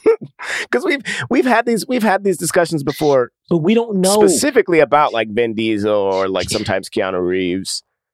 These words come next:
Speaker 1: um, you know, where it's like, we're not addressing race, but also maybe the implication is that they're white, <laughs> you know? And it's like,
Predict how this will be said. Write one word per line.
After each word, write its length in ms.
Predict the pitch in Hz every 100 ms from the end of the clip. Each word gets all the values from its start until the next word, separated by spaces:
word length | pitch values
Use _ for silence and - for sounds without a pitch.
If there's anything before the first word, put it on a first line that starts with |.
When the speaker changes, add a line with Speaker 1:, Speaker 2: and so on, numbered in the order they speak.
| _
Speaker 1:
um, 640 | 104 101 92 85 76 78 -
you 140 | - 131
know, 180 | 120 104
where 220 | 117 110
it's 160 | 107
like, 340 | 117 110 95 _ _ _ _ _
we're 100 | 131
not 220 | 127 131 135
addressing 480 | 117 127 123 117
race, 260 | 117 117 107
but 220 | - 120 -
also 640 | 117 110 - 113 101 95 _ _ _
maybe 520 | - 117 127 127 123
the 160 | 120 117
implication 600 | 113 117 107 107 107 110
is 120 | 107
that 180 | 110 101 90
they're 280 | 104 101 95
white, 440 | 90 101 131 - - 196 -
<laughs> 260 | 247 196
you 100 | 220
know? 140 | 202 202 -
And 100 | 196
it's 220 | 185 -
like, 160 | 208